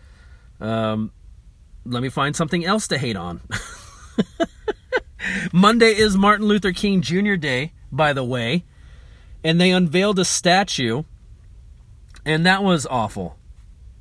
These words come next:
It's a giant statue, and, and the first angle I saw of it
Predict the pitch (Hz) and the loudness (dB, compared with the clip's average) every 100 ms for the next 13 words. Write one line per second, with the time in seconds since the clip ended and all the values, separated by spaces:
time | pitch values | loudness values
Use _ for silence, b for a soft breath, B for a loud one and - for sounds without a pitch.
0 | - - - - - - 147 - 151 123 | -20 -20 -20 -20 -20 -8 -4 -2 -4 0
1 | 165 190 190 - 175 165 160 143 139 139 | 2 2 0 -2 2 2 0 -4 -4 -4
2 | 139 127 123 139 123 120 185 196 - 165 | -4 -4 -4 -6 -6 -4 -2 -2 -4 -4
3 | 180 190 180 170 - 170 160 156 117 104 | -2 0 0 0 0 0 2 2 -2 -4
4 | 101 | -6